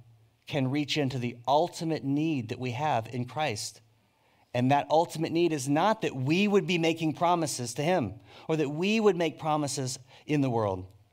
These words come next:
but rather that we would live within his promises to us,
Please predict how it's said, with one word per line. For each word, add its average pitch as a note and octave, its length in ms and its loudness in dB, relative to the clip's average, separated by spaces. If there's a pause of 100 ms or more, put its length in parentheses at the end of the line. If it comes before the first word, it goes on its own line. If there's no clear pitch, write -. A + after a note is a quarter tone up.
(760)
but - 80 -6
rather B2 320 0
that A#2 180 -6
we C3 140 0
would C#3 160 0
live A#2+ 240 0
within A2+ 300 -2
his C3 340 -2
promises G#2 720 -4
to - 200 -8
us, E2 360 -10